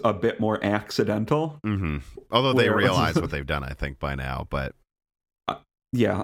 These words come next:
Speaker 1: I, I would love to see Guerrilla revive, uh, Killzone, but
Speaker 2: Or,
Speaker 1: that's
Speaker 2: or
Speaker 1: another
Speaker 2: make something
Speaker 1: conversation.
Speaker 2: new.
Speaker 1: Or, or make something new, yeah.
Speaker 2: I don't need young Sheldon.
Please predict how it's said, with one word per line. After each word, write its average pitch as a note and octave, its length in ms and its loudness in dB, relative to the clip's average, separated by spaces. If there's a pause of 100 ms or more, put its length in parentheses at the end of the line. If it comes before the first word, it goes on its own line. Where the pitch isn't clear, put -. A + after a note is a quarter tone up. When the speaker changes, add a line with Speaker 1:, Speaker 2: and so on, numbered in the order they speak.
Speaker 1:
I, B2 240 2
I C3 60 2
would C3 120 0
love B2 160 0
to A2+ 100 -2
see A2+ 200 0
Guerrilla G#2 400 2
revive, F#2+ 580 0
uh, A#2 280 -2 (440)
Killzone, - 420 -4 (220)
but - 200 -4 (440)
Speaker 2:
Or, E2 80 0
Speaker 1:
that's G#2 140 4
Speaker 2:
or G2+ 40 6
Speaker 1:
another G2 140 4
Speaker 2:
make A#2+ 140 2
something A#2 440 2
Speaker 1:
conversation. G#2+ 60 0
Speaker 2:
new. G#2+ 380 2 (640)
Speaker 1:
Or, B2 300 2
or C#3 180 2
make C3 220 -2
something G#2 320 -2
new, G#2 220 -8
yeah. - 200 -2 (320)
Speaker 2:
I D#2 140 -2
don't G#2 320 0
need A2 380 0 (840)
young G2 320 0
Sheldon. G#2 580 0